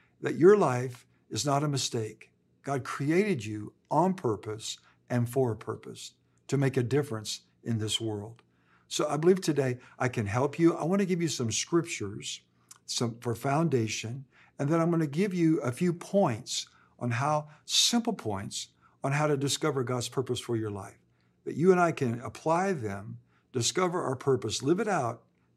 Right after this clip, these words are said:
and make a difference, okay? God didn't create us to drift. God didn't create us to waste our life. God wants our life to make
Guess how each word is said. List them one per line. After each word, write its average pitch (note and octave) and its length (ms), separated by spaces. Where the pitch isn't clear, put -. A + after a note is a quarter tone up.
and A#2+ 240
make B2 400
a G#2+ 100
difference, G2 920
okay? D3+ 360
God - 180
didn't G#3+ 180
create D#3+ 500
us A#2 220
to A#2+ 100
drift. A#2 580
God E3 200
didn't E3+ 180
create D3 300
us B2+ 120
to A2+ 100
waste A#2 480
our A#2+ 120
life. - 280
God C#3+ 180
wants D3 280
our D#3 240
life A2 360
to - 100
make A2+ 480